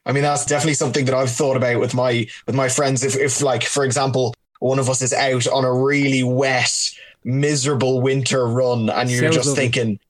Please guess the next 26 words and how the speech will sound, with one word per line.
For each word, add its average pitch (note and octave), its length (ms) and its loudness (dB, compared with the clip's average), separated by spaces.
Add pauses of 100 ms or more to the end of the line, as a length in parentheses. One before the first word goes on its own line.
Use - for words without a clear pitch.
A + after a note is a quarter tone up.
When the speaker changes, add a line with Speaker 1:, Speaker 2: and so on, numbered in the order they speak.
(560)
Speaker 1:
"This E3 320 -2
is, F3+ 140 0
like, C#3 300 0
this F#3+ 180 0
is D#3 160 -2
putting G3 340 0
the E3 100 2
money D#3+ 360 2
in D3+ 80 0
the C#3 100 0
bank, C3+ 380 0
putting F#3+ 180 2
Speaker 2:
Yeah. D#3+ 160 4
Speaker 1:
the C#3 60 0
aerobic C#3+ 520 0
money C#3 200 0
in C#3 60 0
the C#3 60 2
Speaker 2:
That's E3 220 0
it. C3 60 0
Speaker 1:
bank," C3+ 200 0
as B2+ 60 -2
Speaker 2:
That's, D#3 120 0
Speaker 1:
you A#2+ 100 0
say. C3 240 0
Speaker 2:
yeah. G#2+ 60 -2